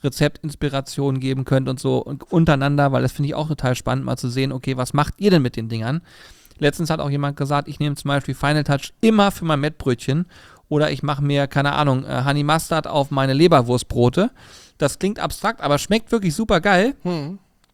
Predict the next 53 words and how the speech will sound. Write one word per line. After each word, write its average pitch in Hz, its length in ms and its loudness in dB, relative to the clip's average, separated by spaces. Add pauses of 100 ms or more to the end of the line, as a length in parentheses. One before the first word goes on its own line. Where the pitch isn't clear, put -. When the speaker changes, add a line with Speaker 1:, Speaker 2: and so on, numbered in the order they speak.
(160)
Speaker 1:
Und 165 140 2
dann 160 160 4
denke 175 160 -2
ich 160 60 -6
mir, 180 260 -2
ey, 156 100 -4
das 156 160 -4
sind 175 200 -6
doch 165 80 0
Dinge, 170 260 0
die 151 100 -4
muss 160 180 -4
man 160 100 -8
doch 143 100 -6
auch 147 180 -6
anderen 165 220 0
zeigen, 135 360 -2
weil 139 180 2 (760)
man 147 160 4
muss 165 140 0
halt 170 120 0
verstehen, 165 380 0
dass 151 160 -2
ein 156 100 -2
Gewürz 147 460 -2
nicht 170 180 -4
per 160 140 0
se 156 120 -2
immer 165 260 -2
gleich 156 300 -2
nur 160 140 0
ein 151 60 -2
Gewürz, 147 380 -2
um 170 140 -6
so 143 200 0 (280)
punktuell 165 440 0
ein 202 80 2
bisschen 156 220 0
was 127 140 0
zu - 100 -4
machen, 143 280 -2
sondern 147 280 0 (480)
wir 151 80 2
haben 143 80 4
ja 127 80 4
Rubs, 147 380 2
also 131 240 -2
zum 131 200 -4
Einreiben 175 680 0
und 165 300 -2
Gewürze 151 480 -2
zum 147 180 -4
Nachwürzen. 135 600 -2